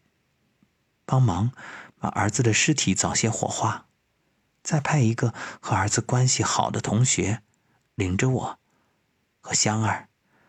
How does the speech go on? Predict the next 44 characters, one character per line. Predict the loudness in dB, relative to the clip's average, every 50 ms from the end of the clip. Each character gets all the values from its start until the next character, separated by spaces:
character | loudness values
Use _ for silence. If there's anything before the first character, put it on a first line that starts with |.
| _ _ _ _ _ _ _
把 | -6 -6 -2
大 | 0 0 0 2
连 | 2 2 2 2 2 2 2
好 | 0 0 2 0 0 0
吃 | 0 0 2 4 4 2
的 | 2 0 -4 -4 -12 _ _ _ _ _ _ _ _ _ _ _ -14
他 | -10 -6 0
没 | 2 2 2
去 | 2 2 2 2 2
过 | 2 0
的 | -2 -2
地 | -2 -4 -4 -4
方 | -2 -2 -2 -2 -4 -8 -14 _ _ _ _ _ _ _ _ _ _ _ _ _ _
都 | -16 -12 -6
转 | -4 -2 0 0 -2 -4 -8
转。 | -14 -14 -16 -18 _ _ _ _ _ _ _ _ _ _ _ _ _ _ _ _ _ _ _ _ _ _ _ _ _ _ _ -10
其 | -6 -2 2 2 4
余 | 4 4 2 2
的 | 2 2
事 | 2 2 0 0
儿 | -2 -4 -4 -6 -8 _ _ -20 -20 -20 -20 -20 -20 -20 _
我 | -14 -10 -4
自 | -2 -2 -2 0
己 | 0 0 0 0
解 | -2 -4 -4 -4
决， | -6 -6 -6 -4 -4 -6 -6 -8 -10 _ _ _ _ _ _ _ _ _ _ _ _ _ _ _
不 | -6 -4
能 | -2 0 0 0 0
再 | 0 -2 -4
给 | -4 -4 -4
学 | -2 -2 0
校 | 0 -2 -2 -2
添 | -4 -4 -4 -2
麻 | -2 -2 -4 -4
烦 | -4 -4 -4 -6
了， | -8 -12 -20 _ _ _ _ _ _ _ _ -20 -20 -20 -20 -12 _
也 | -6 -4 -2
不 | 0 0
能 | 2 2 2 2
再 | 2 0 0
让 | 0 -2 -2
孩 | -2 -2 -2 -2
子 | -2 -2 -2 -2
们 | -2 -2